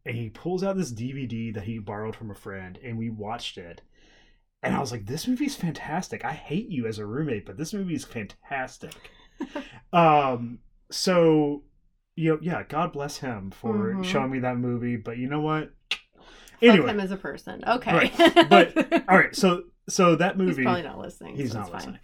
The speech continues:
Speaker 1: Um, it, so you have that, you have the music, you have this plot of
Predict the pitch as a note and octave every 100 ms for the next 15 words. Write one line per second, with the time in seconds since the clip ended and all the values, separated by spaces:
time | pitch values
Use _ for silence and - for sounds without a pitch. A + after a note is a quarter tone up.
0 | - - - F#3 E3+ C#3+ B2+ B2 B2 -
1 | _ _ _ _ _ _ F3+ F#3 - _
2 | - F3 D#3 E3 A3 G#3+ B2 C3 B2 B2
3 | C3+ C#3+ C3 A#2 G#2+ A2 A2 A2 A#2 A#2
4 | A#2 - - - E3 D#3+ D#3 B2+ A#2 A2
5 | G#2